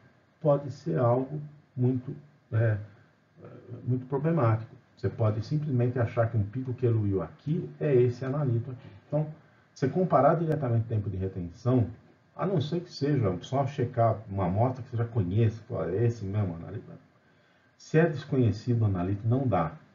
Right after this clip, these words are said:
Principalmente você pegar da literatura, o cromatograma lá no catálogo do fabricante, e comparar, "Olha, aqui no catálogo, nessas condições, saiu esse pico aqui nessa retenção e era hexaclorobenzeno. Então, esse meu pico é hexaclorobenzeno." Não pode fazer isso. A incerteza é muito grande.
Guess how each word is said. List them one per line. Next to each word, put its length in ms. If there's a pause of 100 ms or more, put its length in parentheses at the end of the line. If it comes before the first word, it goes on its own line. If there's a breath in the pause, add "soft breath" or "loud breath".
Principalmente 480
você 80
pegar 280
da 100
literatura, 680
o 40
cromatograma 680
lá 120
no 180
catálogo 580
do 120
fabricante, 720
e 40
comparar, 520
"Olha, 220 (480 soft breath)
aqui 240
no 80
catálogo, 500
nessas 240
condições, 500
saiu 260
esse 200 (140)
pico 240
aqui 180
nessa 360
retenção 880
e 100
era 320 (380)
hexaclorobenzeno. 1300
Então, 240
esse 120
meu 120
pico 240
é 40
hexaclorobenzeno." 680
Não 80
pode 300
fazer 220
isso. 280
A 200
incerteza 480
é 40
muito 240
grande. 260